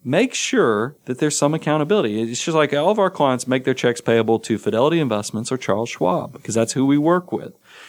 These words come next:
You never write a check to Preston, Preston and Cleveland unless you're paying us directly for services. I mean, that, that, that's just for our fee. You don't, y-, your investment money is being made payable to the custodians. You should also get monthly statements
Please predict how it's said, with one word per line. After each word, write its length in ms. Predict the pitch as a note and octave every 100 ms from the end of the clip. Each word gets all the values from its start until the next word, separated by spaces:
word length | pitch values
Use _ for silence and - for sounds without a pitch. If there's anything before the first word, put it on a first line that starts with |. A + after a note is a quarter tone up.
| -
You 100 | A2
never 600 | A2 A2+ A#2 C#3 E3+ F#3
write 200 | E3 D3+
a 40 | D3
check 340 | D3 D#3 G#2+
to 100 | -
Preston, 580 | A2 A#2 A#2 B2 A#2 - -
Preston 320 | A#2+ A#2+ B2+
and 80 | B2
Cleveland 440 | - C#3 G#2 G2+
unless 360 | A2 A#2+ C3 - - - -
you're 120 | D3
paying 440 | D3 D#3 D#3 D3+ C#3
us 120 | B2
directly 460 | B2 B2+ C3+ A#2+
for 300 | A#2 - A#2+
services. 640 | A#2+ C#3+ D3+ G#2 - - -
I 80 | A2
mean, 180 | A2
that, 200 | A2 A#2+
that, 200 | A2+ B2
that's 220 | B2 B2+ B2+
just 180 | C3
for 240 | - A2+ A2+
our 120 | D3+
fee. 180 | C#3+ G2
You 140 | D#2+ A2
don't, 220 | B2+ -
y-, 160 | A#2 A#2
your 200 | A2+ A#2
investment 480 | G#2 C3+ F3+ F3+ C#3+
money 260 | A2+ A#2
is 160 | A#2 A2+
being 420 | - B2 C#3 D3+
made 280 | C3+ A#2+ A#2+
payable 360 | - G#2+ G#2+ G#2+
to 120 | -
the 80 | A2+
custodians. 540 | - - F#3+ - - _ - _
You 80 | -
should 140 | B2+
also 220 | F#3+ A3 A3+
get 140 | A3
monthly 360 | G3+ G#3+ G#3+ A3+
statements 640 | - A#3+ A#3 A2+ - -